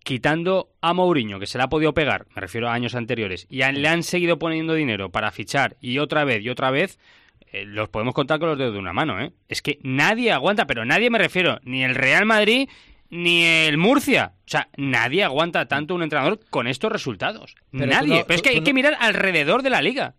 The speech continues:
Speaker 1: Es que
Speaker 2: tú
Speaker 1: no hay que
Speaker 2: no
Speaker 1: irse
Speaker 2: e-,
Speaker 1: más lejos.
Speaker 2: tú no eras de los que creía en el verano con el proyecto
Speaker 1: Pero y,
Speaker 2: Marcelino
Speaker 1: pero Hugo,
Speaker 2: Mateu,
Speaker 1: pero, y, pero,
Speaker 2: con la
Speaker 1: pero,
Speaker 2: doble
Speaker 1: Hugo,
Speaker 2: M, que,
Speaker 1: una
Speaker 2: que
Speaker 1: cosa,
Speaker 2: por
Speaker 1: sí,
Speaker 2: fin
Speaker 1: y dale.
Speaker 2: en, en materia deportiva
Speaker 1: Vale, y,
Speaker 2: había
Speaker 1: ¿y qué
Speaker 2: gente
Speaker 1: hacemos? ¿Esperamos así hasta, hasta junio?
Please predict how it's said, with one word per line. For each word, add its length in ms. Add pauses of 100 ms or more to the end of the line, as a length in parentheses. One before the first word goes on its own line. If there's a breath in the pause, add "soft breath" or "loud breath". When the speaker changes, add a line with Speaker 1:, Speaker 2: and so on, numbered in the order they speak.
Speaker 1:
Es 80
que 0
Speaker 2:
tú 80
Speaker 1:
no 60
hay 60
que 40
Speaker 2:
no 60
Speaker 1:
irse 80
Speaker 2:
e-, 20
Speaker 1:
más 140
lejos. 440
Speaker 2:
tú 160
no 160
eras 220
de 80
los 140
que 120
creía 440
en 80
el 100
verano 460
con 140
el 100
proyecto 420
Speaker 1:
Pero 260
y, 80
Speaker 2:
Marcelino 440
Speaker 1:
pero 160
Hugo, 140
Speaker 2:
Mateu, 320
Speaker 1:
pero, 140
y, 240
pero, 180
Speaker 2:
con 100
la 100
Speaker 1:
pero, 100
Speaker 2:
doble 300
Speaker 1:
Hugo, 120
Speaker 2:
M, 100
que, 200
Speaker 1:
una 120
Speaker 2:
que 60
Speaker 1:
cosa, 120
Speaker 2:
por 80
Speaker 1:
sí, 100
Speaker 2:
fin 300
Speaker 1:
y 80
dale. 340
Speaker 2:
en, 120
en 60
materia 380
deportiva 540
Speaker 1:
Vale, 180
y, 100
Speaker 2:
había 320
Speaker 1:
¿y 40
qué 160
Speaker 2:
gente 220
Speaker 1:
hacemos? 400
¿Esperamos 420
así 240
hasta, 320
hasta 300
junio? 400